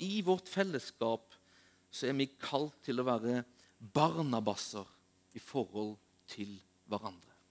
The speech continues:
Du behøver en Barnabas i ditt liv. Og du er kalt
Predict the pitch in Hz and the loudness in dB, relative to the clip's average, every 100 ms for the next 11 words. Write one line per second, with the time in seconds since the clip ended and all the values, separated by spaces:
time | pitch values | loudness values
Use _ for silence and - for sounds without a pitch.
0 | _ _ _ _ - _ - 123 214 226 | _ _ _ _ -20 _ -4 0 2 4
1 | 202 165 170 131 156 165 135 127 120 113 | 2 2 2 4 4 4 -2 -2 -2 -2
2 | 127 - - _ _ _ _ _ _ _ | -4 -10 -10 _ _ _ _ _ _ _
3 | _ _ _ _ _ _ _ _ 117 110 | _ _ _ _ _ _ _ _ -4 0
4 | 135 - - 151 147 | 0 0 0 -2 -4